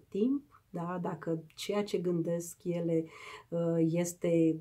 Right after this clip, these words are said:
în timpul, uh, în timpul, uh, lor sau este tardiv, trebuie să se, să analizeze, trebuie să se conecteze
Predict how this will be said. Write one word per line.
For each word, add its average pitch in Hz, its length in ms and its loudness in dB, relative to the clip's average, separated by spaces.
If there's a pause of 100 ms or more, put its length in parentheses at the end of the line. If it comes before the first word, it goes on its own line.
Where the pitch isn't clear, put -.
în 170 260 2
timpul, 202 560 8
uh, 165 680 0 (120)
în 160 160 -4
timpul, 202 520 4
uh, 156 300 0
lor 151 340 0
sau 151 460 -8 (260)
este - 200 -10
tardiv, 160 680 -6 (480)
trebuie 160 280 -4
să 156 140 -4
se, 156 380 -2 (400)
să - 260 -6 (260)
analizeze, 160 880 0
trebuie 151 360 -4
să 156 160 -4
se 147 260 -4
conecteze 160 1000 0